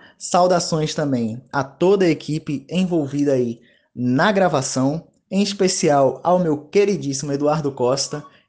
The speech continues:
que me convidou para estar aqui falando e dando uma geral de como está o futebol pernambucano em meio a essa quarentena, quais são as perspectivas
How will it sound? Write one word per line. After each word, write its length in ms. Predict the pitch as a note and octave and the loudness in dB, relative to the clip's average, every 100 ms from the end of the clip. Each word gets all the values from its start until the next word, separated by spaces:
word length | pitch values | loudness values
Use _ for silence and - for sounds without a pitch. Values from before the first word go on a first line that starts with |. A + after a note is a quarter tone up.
| - | -10
que 80 | D#3+ | -8
me 100 | D#3 | -6
convidou 500 | E3+ E3 E3 D3 D3+ | -4 -4 -2 0 0
para 180 | D3+ | -2
estar 220 | D3 D#3+ D3 | -4 -6 -8
aqui 260 | C#3+ - | -8 -12
falando 800 | - F#3 E3+ C#3 C3+ B2+ B2+ - - | -6 -2 0 0 0 -2 -6 -10 -10
e 100 | C#3+ | -6
dando 480 | C3+ C3+ C3 C3 B2+ | 0 0 2 0 -2
uma 240 | D3+ D3 | -4 -4
geral 480 | E3 D3 C3 B2+ B2+ - _ _ | 0 2 4 2 -2 -14 _ _
de 120 | C3+ | -10
como 240 | C3+ E3+ F#3 | -6 -2 -2
está 260 | F#3 E3 | -2 -2
o 80 | C#3+ | -2
futebol 340 | C#3+ C3+ C3+ C#3+ | -4 -6 -2 -2
pernambucano 640 | D3 D3 C#3+ C3+ C3+ D3 | -2 -4 -6 -4 -2 -2
em 80 | D3 | -2
meio 320 | C3+ D#3+ D#3+ | 0 0 0
a 40 | |
essa 200 | D3+ D#3 | -2 -6
quarentena, 720 | - C3+ A#2+ B2 C3 D3 C#3+ | -4 -2 -2 -4 -4 -2 -2
quais 200 | C#3 D3 | -2 -4
são 140 | D3 C#3 | -4 -4
as 80 | |
perspectivas 960 | C3+ C3+ C3+ - - B2 D3 C3+ C3 | -4 -4 -6 -8 -6 -6 -2 -4 -4